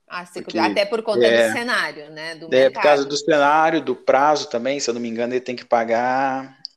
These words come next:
Speaker 2: Em abril de dois mil e vinte e dois, né? Então, tá muito em
Speaker 1: Uhum.
Speaker 2: cima pra esperar a cotação recuperar pra fazer uma possível emissão. Então, acho que a securitização vai ser o caminho mais,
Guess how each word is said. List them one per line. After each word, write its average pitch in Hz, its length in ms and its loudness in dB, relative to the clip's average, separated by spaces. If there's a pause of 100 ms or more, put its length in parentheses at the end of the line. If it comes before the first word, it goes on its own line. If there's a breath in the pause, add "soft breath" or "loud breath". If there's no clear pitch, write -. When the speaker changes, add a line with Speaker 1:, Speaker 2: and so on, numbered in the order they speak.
(100)
Speaker 2:
Em 120 200 -8
abril 127 280 0
de 151 40 -8
dois 143 140 4
mil 131 120 -4
e - 20 -4
vinte 131 160 -4
e - 40 -10
dois, 113 300 0
né? 98 100 -10
Então, 104 220 -10
tá 113 160 2
muito 113 280 -8
em - 20 -6
Speaker 1:
Uhum. 131 60 -6
Speaker 2:
cima 139 760 -4 (460 loud breath)
pra 120 120 4
esperar 120 580 4
a 110 40 -2
cotação 110 480 -2
recuperar 107 640 0
pra 123 180 -2
fazer 110 300 -4
uma 113 100 -6
possível 107 420 -6
emissão. 110 360 -6
Então, 104 200 -6
acho 107 200 -2
que - 100 -2
a 107 40 0
securitização 110 600 -4
vai 113 100 2
ser 127 120 0
o 120 40 0
caminho 120 320 0
mais, 120 540 -2